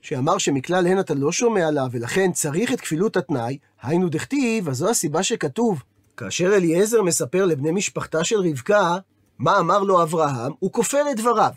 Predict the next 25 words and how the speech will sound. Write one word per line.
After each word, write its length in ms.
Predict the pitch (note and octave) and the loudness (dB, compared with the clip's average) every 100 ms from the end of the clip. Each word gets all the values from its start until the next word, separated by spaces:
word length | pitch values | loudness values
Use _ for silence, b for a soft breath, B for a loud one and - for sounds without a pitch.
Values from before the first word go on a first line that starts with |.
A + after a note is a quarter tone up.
| - | -4
"ויאמר 400 | C3+ B3+ B3 G3+ | 0 2 4 2
אלי 220 | F3+ F3 | 0 -2
אדוני 320 | C3+ A2 F#3+ | -2 -2 0
אשר 160 | D#3+ D#3 | 0 -4
התהלכתי 400 | C#3+ A#2+ G3 A3+ | -6 -4 -4 -4
לפניו, 400 | G3 - C#3+ B2+ | -4 -4 -4 -4
ישלח 260 | A#2 A3 A#3 | -6 -6 -2
מלאכו 380 | G3 D3 G#3+ D#3+ | -2 -2 -4 -4
איתך 300 | C3+ G#3 B2+ | 0 0 0
והצליח 420 | C3 B2+ A#3+ G3 | -4 -4 -2 -4
דרכך, 420 | D3 A#2 G#3+ A3+ G3+ - B B | -4 -4 0 2 0 -2 B B
ולקחת 500 | D#3+ E3 E3 - - D4 | -2 -2 -4 -4 -4 -2
אישה 340 | F#3 - A3+ | -2 0 0
לבני 360 | F#3+ D#3 F3 C4 | 0 0 0 0
ממשפחתי 600 | F#3+ F#3 - F3 - C#4 | 0 -2 -2 -6 -2 0
ומבית 360 | G#3+ D#3+ D#3+ | 0 0 0
אבי. 240 | F3 D#3+ - B B B | -2 -2 -4 B B B
אז 240 | F#3+ G3 - | 2 2 0
תנקה 400 | B2 F#2 - F3 | -6 -4 -2 0
מעלתי, 540 | C3 G#2 A2 C#4+ C4 | 0 -4 -6 -2 -2
כי 100 | A3 | -2
תבוא 300 | F3+ A3 D4 | -2 0 0
אל 60 | C4 | 0
משפחתי, 540 | F#3 - - - D3+ - B | -2 -4 -4 -2 -4 -4 B
ואם 220 | A#2+ G#2 | -4 -4